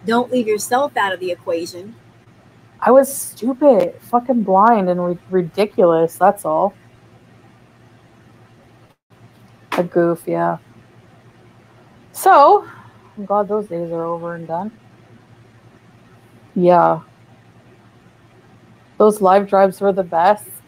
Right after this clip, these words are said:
Speaker 2: <laughs> when they ran out of Nashies, remember? "Yes, I'll have two Nashville chicken sandwiches, please." "Sorry, they're discontinued." What?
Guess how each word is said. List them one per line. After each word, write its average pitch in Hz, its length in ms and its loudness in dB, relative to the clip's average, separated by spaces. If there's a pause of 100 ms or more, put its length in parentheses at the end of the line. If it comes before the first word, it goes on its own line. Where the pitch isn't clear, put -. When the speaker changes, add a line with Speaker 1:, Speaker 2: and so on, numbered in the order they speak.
Speaker 2:
<laughs> - 240 -10
when 254 260 4
they 247 140 4
ran 214 240 2
out 208 140 -2
of 185 100 -4
Nashies, 196 500 -8
remember? 208 380 -4 (480)
"Yes, 262 380 4
I'll 262 100 4
have 311 240 2
two 302 180 -6
Nashville 269 400 2
chicken 269 360 -6
sandwiches, 302 500 -2
please." 440 440 -2 (840)
"Sorry, 285 440 4
they're 240 160 4
discontinued." 247 880 0 (440)
What? 427 580 -4